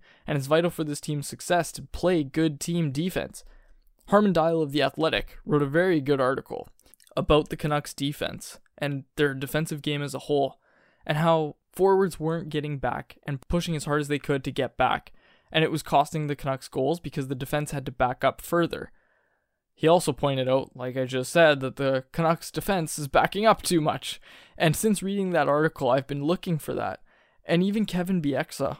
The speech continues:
on the intermission show on Hockey Night in Canada pointed it out, that Tanev and Edler, two of the Canucks' best defensemen, had to back up and had to give Leon Draisaitl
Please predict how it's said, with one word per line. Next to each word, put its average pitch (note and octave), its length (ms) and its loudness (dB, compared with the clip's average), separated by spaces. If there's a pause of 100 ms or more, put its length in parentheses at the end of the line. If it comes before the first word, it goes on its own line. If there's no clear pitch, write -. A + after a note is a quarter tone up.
(100)
on C#3+ 120 0
the C#3+ 120 2
intermission C#3+ 500 -2
show - 360 -2 (420)
on C#3 140 -8
Hockey C#3+ 300 0
Night C#3 140 0
in C3+ 100 -6
Canada C3+ 500 -6
pointed F3 400 -2
it C3 100 -4
out, C#3+ 280 2 (520)
that D3 200 4
Tanev F#3 400 0
and D3 100 -2
Edler, C#3 500 -4
two A3 180 -2
of G#3+ 80 -6
the G3+ 60 -4
Canucks' F#3 280 -4
best - 380 -4
defensemen, G3 600 -6 (440)
had F#3+ 180 -2
to E3+ 60 -2
back D#3+ 340 0
up F3 340 0
and D3+ 160 -4
had E3+ 180 -2
to F#3 80 -6
give E3 600 -4
Leon E3 420 0
Draisaitl C#3+ 800 -4